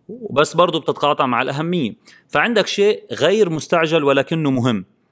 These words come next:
هي غالبًا بتكون من الأشياء اللي أنت ممكن تتجنبها بالتخطيط. يعني أنت إذا بتخطط صح لقدام، ممكن تتفادى أي شيء غير مستعجل، لأنه فيك تنجزه قبل ما يصير مستعجل.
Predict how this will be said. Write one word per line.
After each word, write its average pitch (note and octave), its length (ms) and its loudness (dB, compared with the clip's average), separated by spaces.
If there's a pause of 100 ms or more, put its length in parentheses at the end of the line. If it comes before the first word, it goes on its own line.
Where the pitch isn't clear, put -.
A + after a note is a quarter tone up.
(340)
هي E3+ 340 2
غالبًا D#3 720 0
بتكون D#3 400 -2
من C#3+ 80 0
الأشياء C3+ 460 -2
اللي C3 140 -2
أنت E3 140 -2
ممكن F3+ 480 -2
تتجنبها C#3+ 580 0
بالتخطيط. B2 600 -4
يعني G#2 240 -2
أنت C3+ 140 -4
إذا A2+ 260 -2
بتخطط - 500 -6
صح - 280 -4
لقدام، G#2+ 500 -4 (400)
ممكن F#3 260 2
تتفادى E3+ 420 0
أي F#3 320 2
شيء G2+ 380 -4 (360)
غير F3 260 0
مستعجل، G#2 520 -2
لأنه G2 360 -6 (1120)
فيك E3+ 160 -2
تنجزه F3 380 0
قبل E3+ 240 2
ما D#3+ 100 0
يصير F3+ 320 -2
مستعجل. F2+ 480 -4